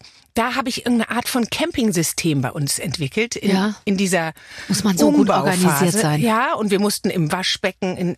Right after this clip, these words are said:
Speaker 1: im Badezimmer spülen.
Speaker 2: Buh.
Speaker 1: Genau, buh, könnte man wirklich sagen. Es war ein
Speaker 2: Mhm.
Speaker 1: bisschen grenzwertig,
Speaker 2: Mhm.
Speaker 1: so auch zum Teil. Aber da muss man ja auch beim Campen einfach mal die Augen <clears throat> und
Speaker 2: Verschließen.
Speaker 1: die Nase verschließen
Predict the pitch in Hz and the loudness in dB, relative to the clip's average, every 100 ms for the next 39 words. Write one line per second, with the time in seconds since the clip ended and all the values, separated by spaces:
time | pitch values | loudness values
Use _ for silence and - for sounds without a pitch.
0 | _ 160 151 156 165 202 202 - 180 147 | _ -4 -2 -2 0 -2 -4 -2 -2 -2
1 | 147 - 269 262 269 247 240 247 254 220 | -4 -4 0 2 2 2 2 0 0 0
2 | 185 180 - - - - 220 233 - 254 | 0 0 -4 -8 -12 -4 0 0 0 0
3 | 220 165 175 208 143 - 214 190 190 196 | 0 -2 0 2 0 -2 -2 -2 -2 -2
4 | 220 - 196 220 226 254 - 277 - 247 | -4 -2 0 0 0 -2 -2 -2 -2 -2
5 | 233 - - 294 339 381 220 269 311 320 | -2 -2 -4 -4 -2 -2 0 0 0 -2
6 | 311 - 330 - 294 320 214 202 208 214 | -4 -6 -6 -2 -2 0 -2 -2 -2 -2
7 | 247 226 202 208 208 - 302 285 160 190 | -2 0 -2 -2 -4 -2 -2 -2 -2 -4
8 | - - - - 214 214 208 180 - 185 | -4 -14 -8 -4 -2 0 0 -2 -2 -2
9 | 208 202 _ 247 240 - _ _ _ - | -2 -6 _ 2 2 -2 _ _ _ -8
10 | - 202 220 - 180 160 208 - 196 - | -2 0 0 2 2 2 0 -2 -2 -2
11 | 196 208 277 | 0 0 2